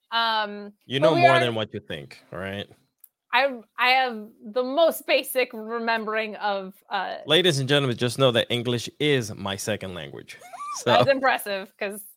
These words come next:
Speaker 1: it's better than mine most days, so. <laughs> But we kick off with this Logan Paul promo, and before we get to that,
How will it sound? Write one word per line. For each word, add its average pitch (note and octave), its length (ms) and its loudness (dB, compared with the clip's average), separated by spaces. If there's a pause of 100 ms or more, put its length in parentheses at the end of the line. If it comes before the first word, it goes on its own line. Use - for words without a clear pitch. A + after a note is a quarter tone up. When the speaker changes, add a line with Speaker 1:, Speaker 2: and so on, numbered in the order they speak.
(140)
Speaker 1:
it's - 200 -20
better G3+ 260 2
than F#3+ 160 -6
mine F#3 380 -8
most G3 260 -8
days, F#3 320 -4
so. G3 300 -2
<laughs> D#5 1600 -2
But E4+ 160 8
we G4+ 120 2
kick B4 320 -2
off F4 240 4
with C#4+ 160 -4
this C4 140 -2
Logan A3+ 540 0
Paul G#3 320 2
promo, G3 440 -2
and A#3 160 -4
before F4+ 400 -2
we E4+ 120 -4
get A#3 200 0
to B3 80 -4
that, G#3 340 2